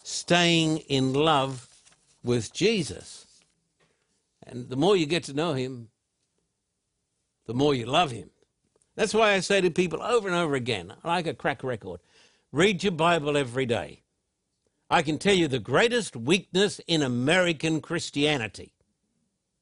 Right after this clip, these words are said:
and in Australian Christianity, but especially American Christianity, because there are more Bibles than on anywhere. The biggest weakness is that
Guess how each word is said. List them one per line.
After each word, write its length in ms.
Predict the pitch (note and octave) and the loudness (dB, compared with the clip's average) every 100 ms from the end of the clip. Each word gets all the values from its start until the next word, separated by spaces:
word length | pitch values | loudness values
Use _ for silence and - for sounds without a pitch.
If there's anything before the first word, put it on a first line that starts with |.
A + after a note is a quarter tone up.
| _ _ _ _ _ _ _ _ _ _ - | _ _ _ _ _ _ _ _ _ _ -2
and 220 | F#3 G3+ | 0 2
in 120 | F3+ | 2
Australian 680 | D#3 - - G3 G#3 F3 C3+ | 0 -2 2 2 4 0 -2
Christianity, 720 | - C3+ - C3+ A#2+ G#2+ A2 | -4 -6 -2 -2 -2 -4 -8
but 180 | G2+ B2 | -8 -10
especially 580 | - - A#3 A#3 A3+ G#3+ | -8 0 0 0 2 2
American 540 | F#3+ G3 F#3+ E3+ E3+ | 4 2 2 0 -6
Christianity, 680 | E3+ E3+ E3 D#3+ D#3 E3+ - _ _ - | -6 -8 -4 -2 -2 -6 -10 _ _ -6
because 320 | D#3 E3+ B2+ | -2 0 2
there 240 | D#3+ D3 | 2 4
are 60 | C3+ | 2
more 1040 | C3+ D3 F3 G#3 A3 A3 A3 A3+ A3 G#3+ F3 B2 _ - | 0 2 4 4 4 4 4 2 2 -2 -6 -16 _ 0
Bibles 580 | F3 F#3+ F3+ F#3+ F#3 - | 2 4 2 -2 -4 -4
than 180 | F3 E3+ | -6 -6
on 300 | E3+ D#3+ - | -8 -10 -4
anywhere. 460 | D#3+ D3+ A2 F2+ E2+ _ _ _ _ _ _ _ _ _ _ - | 0 0 -2 -6 -10 _ _ _ _ _ _ _ _ _ _ -12
The 80 | |
biggest 480 | A2+ A2 A#3+ B3+ G#3 | -6 0 2 2 0
weakness 600 | D#3+ A3+ F#3 G#3 G#3+ G3 | 0 0 0 0 2 2
is 520 | G#3+ G#3 G3+ G3+ F#3 - | 2 4 4 2 0 0
that 240 | D#3 - | -2 -2